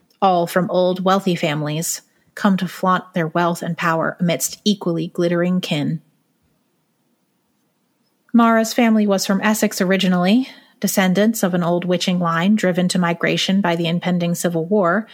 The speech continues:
and fanatic young men proclaiming themselves witch-finder generals. They caught few real witches, mostly wives with sharp tongues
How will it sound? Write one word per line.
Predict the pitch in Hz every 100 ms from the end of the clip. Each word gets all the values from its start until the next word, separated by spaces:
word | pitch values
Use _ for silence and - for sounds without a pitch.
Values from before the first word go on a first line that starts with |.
| _
and | 185 175
fanatic | 180 175 180 -
young | 175 175
men | 190 185 196
proclaiming | 185 - 175 175 175
themselves | 175 165 170 170 -
witch-finder | 185 - - 180 180 160
generals. | 190 190 - - 180 - _ _ _ _ _ _ _ _ _ _ _ _ -
They | 214
caught | 208 233 226
few | - 349 240
real | 202 196 160
witches, | - - - - - - _ _ -
mostly | 175 160 156
wives | 165 202 196 196 196
with | 220
sharp | 220 240 233
tongues | - 202 196 196 -